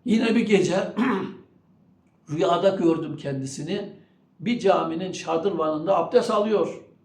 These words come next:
Yaklaştım. "Efendim, ahirette bana şefaat edecek misiniz?" diye sordum. Başını kaldırdı. "Edeceğim, edeceğim." buyurdu. Sevinçle uyandım.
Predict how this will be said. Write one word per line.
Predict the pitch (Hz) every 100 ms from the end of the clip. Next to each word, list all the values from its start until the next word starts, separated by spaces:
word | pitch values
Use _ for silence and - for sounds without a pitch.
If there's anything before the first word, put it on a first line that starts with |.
| _ _
Yaklaştım. | 185 175 202 190 - 214 160 - - - _ _
"Efendim, | 196 208 226 208 185
ahirette | 185 185 202 190 202 175
bana | 175 165
şefaat | 175 170 170 175 - - _ _ -
edecek | 131 151 - 233 226
misiniz?" | 208 262 240 147 143
diye | 180
sordum. | 196 208 190 165 - - - _ _ _ -
Başını | 220 208 185 165
kaldırdı. | 175 165 151 151 196 208 - - - _ _
"Edeceğim, | 185 190 202 180 185 165 156
edeceğim." | 156 147 156 139 151 143 127
buyurdu. | 165 175 147 151 180 180 - - - -
Sevinçle | - 220 180 - 170
uyandım. | 151 139 123 113 113